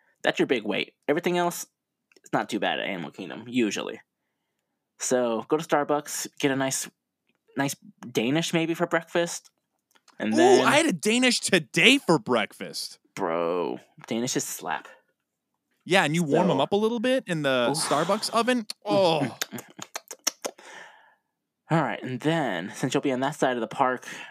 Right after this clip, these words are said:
Speaker 1: let's think. Maybe go, you'll be at Starbucks. What's next to Starbucks? Starbucks is, like, in the entrance area, right?
Speaker 2: Well, it's a little bit farther in the entrance, so if you keep walking
Speaker 1: Yeah.
Speaker 2: past,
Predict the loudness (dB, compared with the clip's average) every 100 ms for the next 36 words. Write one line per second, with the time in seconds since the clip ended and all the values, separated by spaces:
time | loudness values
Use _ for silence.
0 | -18 -16 -12 -8 -8 -10 -16 _ -6 -4
1 | -2 0 0 -4 -6 _ _ _ _ _
2 | _ _ _ _ _ _ _ -14 -6 -6
3 | -6 -2 -2 0 -2 -4 -8 -8 -6 -8
4 | -10 -4 -2 -2 -8 -8 -14 -14 _ _
5 | _ -4 -2 -2 -2 -4 -4 -2 -2 -2
6 | -4 -2 -2 -4 -6 -8 -6 -4 -4 -6
7 | -10 -8 -4 -4 -6 _ _ _ _ _
8 | _ _ _ _ 4 6 6 2 0 2
9 | -2 0 2 2 2 0 -2 0 0 0
10 | -2 -2 -4 -2 -2 -2 -6 -6 0 2
11 | 2 0 -4 -4 -2 0 0 0 -4 -6
12 | -10